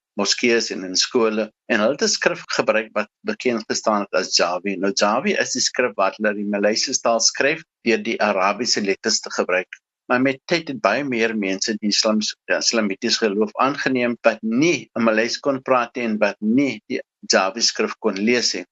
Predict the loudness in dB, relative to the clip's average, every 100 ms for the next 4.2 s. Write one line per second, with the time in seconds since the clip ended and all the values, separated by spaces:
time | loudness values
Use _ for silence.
0 | _ -8 -6 0 0 0 -2 0 0 0
1 | -4 -6 -2 -2 0 0 0 -2 -6 -4
2 | -4 -2 -2 -4 -2 0 0 0 -4 -8
3 | -6 0 0 0 -2 0 0 -2 -4 -4
4 | -2 -4